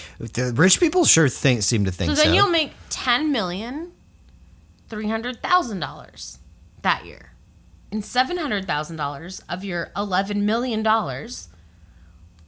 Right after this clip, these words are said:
Speaker 2: will be paid in taxes.
Speaker 1: Mm-hmm.
Speaker 2: Well, plus the other ten million, right? Uh,
Speaker 1: Which,
Speaker 2: that's
Speaker 1: guess
Speaker 2: taxed
Speaker 1: what?
Speaker 2: at a
Speaker 1: If
Speaker 2: normal
Speaker 1: you're a
Speaker 2: rate.
Speaker 1: business owner,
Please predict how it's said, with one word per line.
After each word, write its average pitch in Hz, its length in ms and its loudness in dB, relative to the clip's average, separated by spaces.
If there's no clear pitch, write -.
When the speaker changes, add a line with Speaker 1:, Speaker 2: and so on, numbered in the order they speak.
Speaker 2:
will 185 100 -8
be 208 120 -4
paid 202 240 -4
in 208 60 -4
taxes. - 600 -6
Speaker 1:
Mm-hmm. 110 260 2
Speaker 2:
Well, 185 200 -2
plus 170 320 -8
the - 280 -18
other - 400 -14
ten 175 220 -10
million, 170 380 -4
right? 214 300 -2
Uh, 160 320 -4
Speaker 1:
Which, 165 180 4
Speaker 2:
that's - 80 2
Speaker 1:
guess 175 120 8
Speaker 2:
taxed 214 140 4
Speaker 1:
what? 185 120 8
Speaker 2:
at - 40 2
a 226 40 0
Speaker 1:
If 233 60 2
Speaker 2:
normal - 140 2
Speaker 1:
you're 208 140 6
a - 40 6
Speaker 2:
rate. 160 60 4
Speaker 1:
business 220 360 4
owner, 156 380 6